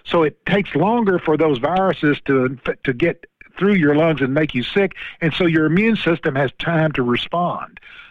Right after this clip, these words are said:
So you're gonna have a milder infection if you are masked,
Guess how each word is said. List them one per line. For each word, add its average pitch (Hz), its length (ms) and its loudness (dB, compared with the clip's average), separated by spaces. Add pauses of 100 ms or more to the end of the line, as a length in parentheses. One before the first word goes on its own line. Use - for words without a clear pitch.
So 156 100 2
you're 156 180 2
gonna 175 180 2
have 160 140 2
a 135 80 2
milder 190 600 2
infection 151 540 -2
if 135 140 -4
you 214 180 4
are 165 120 4
masked, 175 600 0